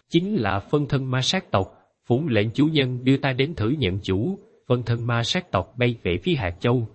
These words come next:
Phải biết là không gian xung quanh cánh chim trắng trên vạn km ngược lại vô cùng yên tĩnh, cũng không có những cơn lốc lưỡi đao, do đó phân thân ma sát tộc có thể vẫn tồn tại ở không gian này. "Ngươi cho nô lệ linh hồn nhận chủ ở ngoài à?"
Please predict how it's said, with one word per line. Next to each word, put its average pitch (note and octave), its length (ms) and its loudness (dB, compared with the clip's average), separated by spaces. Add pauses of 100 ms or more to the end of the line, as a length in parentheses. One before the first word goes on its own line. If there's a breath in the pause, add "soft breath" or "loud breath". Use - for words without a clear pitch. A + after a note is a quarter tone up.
(380)
Phải A#2+ 120 2
biết F3+ 260 0
là F#2 120 0
không C#3+ 280 -2
gian C#3 140 2
xung D3 220 -2
quanh B2+ 240 -2
cánh D#3+ 200 0
chim C3+ 260 0
trắng D3 340 -2
trên D3+ 160 2
vạn G2 220 -2 (100)
km C#3+ 260 0 (200)
ngược G2 260 0
lại F2+ 300 -2
vô D#3 180 4
cùng F2 160 -2
yên A2+ 240 2
tĩnh, G#2+ 300 -4 (380 loud breath)
cũng D#3 160 2
không D#3 260 0
có F3 160 0
những C#3 200 -2
cơn B2+ 260 2
lốc D#3+ 200 -2
lưỡi A2 180 2
đao, B2 380 -2 (320)
do B2 260 4
đó B2+ 300 0
phân B2 200 2
thân A2+ 260 0
ma A2 120 0
sát - 260 -4
tộc - 200 0
có D3+ 100 -2
thể A2+ 200 0
vẫn A#2 280 -4
tồn G2 260 2
tại F2 240 0
ở A#2+ 140 -2
không A2 280 -4
gian G#2 200 -2
này. D2+ 200 -4 (440 soft breath)
"Ngươi C#3 240 6
cho C3+ 140 0
nô B2+ 180 2
lệ F#2 160 4
linh B2+ 220 0
hồn G2 300 0
nhận F#2+ 200 0
chủ G2 260 0
ở C#3+ 120 -2
ngoài F#2 300 -2
à?" D#2+ 180 -8